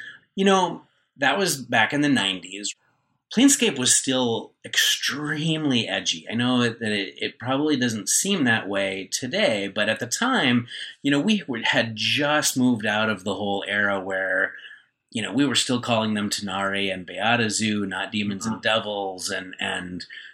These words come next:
Speaker 1: you know, T S R was an extremely conservative company, and so as, as sort of,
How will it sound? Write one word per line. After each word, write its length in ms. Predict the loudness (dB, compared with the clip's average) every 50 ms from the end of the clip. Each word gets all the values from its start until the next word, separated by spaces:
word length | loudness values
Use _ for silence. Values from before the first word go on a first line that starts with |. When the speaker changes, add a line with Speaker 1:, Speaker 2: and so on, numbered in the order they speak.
| -16
Speaker 1:
you 140 | -10 -8 -6
know, 40 | -4
T 140 | -2 0 0
S 140 | 2 2 2
R 100 | 2 2
was 160 | 2 0 -2
an 80 | -4
extremely 840 | -2 -2 0 0 0 -2 -4 -6 -6 -2 -2 0 0 2 2 0 0
conservative 760 | -2 -2 -4 -2 -2 -2 -2 -2 -4 -4 -4 -6 -8 -8 -10 -12 -12 -14 _ _ _ _
company, 460 | -8 -4 -4 -2 -2 0 0 0 0
and 140 | -2 -2 -2
so 460 | -2 0 2 2 2 2 0 0 -4 -6 -14 -20 -20 -20 -20 -20 -20 _ _ _ _ _ _ _ _
as, 320 | 0 0 2 2 0 -2 0
as 160 | 2 2 4
sort 180 | 4 4 4 4
of, 220 | 2 0 -4 -10